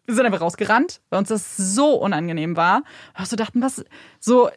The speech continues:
irgendwann, dann waren wir, glaub ich, wach. Also, okay, nee, so, das, das war's jetzt, irgendwie, wir gehen noch zum letzten Club, aber dann gehen wir früher nach Hause.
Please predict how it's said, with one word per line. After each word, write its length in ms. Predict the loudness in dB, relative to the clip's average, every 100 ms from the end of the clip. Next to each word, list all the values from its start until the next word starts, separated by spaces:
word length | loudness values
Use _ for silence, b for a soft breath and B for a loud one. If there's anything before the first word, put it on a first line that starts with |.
| 2
irgendwann, 340 | 4 6 6
dann 200 | 4 4
waren 160 | 4 2
wir, 80 | 0
glaub 160 | 0
ich, 120 | 0 2
wach. 300 | 2 0 -20 _ _ _ _ _ _ _ _
Also, 240 | -2 -2
okay, 240 | -4 -2 -2 B B
nee, 200 | 0 0 -2 B B
so, 200 | -2 0
das, 260 | 0 -4 -4
das 180 | -4 4
war's 200 | 4 4
jetzt, 200 | 0 -2
irgendwie, 440 | -6 0 0 0
wir 480 | -4 -12 -14 -8 0
gehen 140 | 2 2
noch 100 | 2
zum 140 | 2
letzten 240 | 2 0
Club, 160 | -2 2
aber 100 | 2
dann 120 | 2
gehen 120 | 0 0
wir 80 |
früher 260 | 0 0 0
nach 140 | 0
Hause. 300 | -4 -6 -8